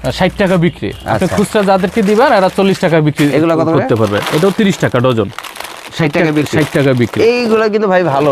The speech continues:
Speaker 1: ভাই,
Speaker 2: গ্রামের
Speaker 1: ব্রাশের
Speaker 2: সাইডে
Speaker 1: তো আর
Speaker 2: কিন্তু
Speaker 1: আমাদের আইটেমে শেষ নাই, হ্যাঁ?
Speaker 2: ব্রাশের আইটেম এই যে
Speaker 1: ব্রাশ, জি।
Speaker 2: প্রচুর আইটেম, না?
Speaker 1: হ্যাঁ, হ্যাঁ, ব্রাশের প্রচুর আইটেম আছে, হ্যাঁ?
Speaker 2: আচ্ছা,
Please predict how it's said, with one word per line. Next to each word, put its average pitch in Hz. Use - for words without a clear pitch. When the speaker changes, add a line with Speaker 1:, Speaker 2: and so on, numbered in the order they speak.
Speaker 1:
ভাই, 139
Speaker 2:
গ্রামের 156
Speaker 1:
ব্রাশের 180
Speaker 2:
সাইডে 185
Speaker 1:
তো 214
আর 214
Speaker 2:
কিন্তু 208
Speaker 1:
আমাদের 190
আইটেমে 180
শেষ 165
নাই, 113
হ্যাঁ? 135
Speaker 2:
ব্রাশের 165
আইটেম 202
এই 202
যে 196
Speaker 1:
ব্রাশ, 160
জি। 127
Speaker 2:
প্রচুর 202
আইটেম, 170
না? 214
Speaker 1:
হ্যাঁ, 143
হ্যাঁ, 110
ব্রাশের 139
প্রচুর 175
আইটেম 113
আছে, 104
হ্যাঁ? 233
Speaker 2:
আচ্ছা, 107